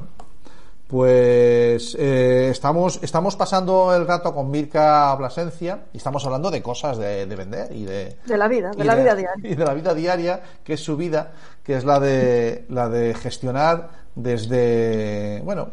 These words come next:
Speaker 1: gestionar ventas, tanto en la, en lo físico. Bueno, es, Mirka, mm, tu experiencia está más en la tienda física, como decías al principio,
Speaker 2: Sí.
Speaker 1: que no en los mundos de, que no en los mundos digitales, ¿no?
Speaker 2: Claro, pasa que es un, como, como digo yo, un vendedor reinventado, porque escucho mucho el digital.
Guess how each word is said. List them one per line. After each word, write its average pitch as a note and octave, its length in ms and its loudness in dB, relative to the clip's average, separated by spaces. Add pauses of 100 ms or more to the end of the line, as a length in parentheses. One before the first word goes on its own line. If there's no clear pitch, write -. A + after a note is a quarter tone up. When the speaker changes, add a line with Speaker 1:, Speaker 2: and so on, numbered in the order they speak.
Speaker 1:
gestionar C3 360 -2
ventas, F3 520 -2 (640)
tanto D3 420 2
en C#3+ 180 0
la, C3 380 4
en C3+ 100 -4
lo C3+ 100 -2
físico. F#3 380 -6
Bueno, E3 220 -2
es, - 200 -6 (380)
Mirka, D#3+ 420 0
mm, B2+ 380 -4
tu C3 240 -4
experiencia D#3+ 540 -2
está D#3+ 260 0
más D3+ 260 -2
en D3 80 -6
la A#2 120 -2
tienda C3 220 -2
física, C#3+ 360 -6
como A#2 180 -4
decías A#2 240 -8
al B2+ 60 -6
principio, C3 420 -6
Speaker 2:
Sí. F#3 120 2 (240)
Speaker 1:
que A#2+ 100 -6
no C3 140 -2
en C3+ 60 -2
los A#2 140 -2
mundos A2 340 0
de, - 60 -8
que - 140 -8
no A2 120 -2
en A2+ 40 -4
los G#2+ 140 -4
mundos G#2+ 260 -2
digitales, F2 560 -10
¿no? G#3+ 60 -16
Speaker 2:
Claro, G#3+ 280 2
pasa B3 240 0
que C#4 100 4
es B3 120 0
un, C#4 120 -2
como, A3+ 360 -8
como F#3 520 -10
digo G3 180 -2
yo, F3+ 200 -2
un A3 200 -6
vendedor A3+ 420 2
reinventado, G3 800 0
porque G3+ 500 -6
escucho G#3+ 460 -6
mucho G#3 240 -2
el G3 60 0
digital. F#3 520 -4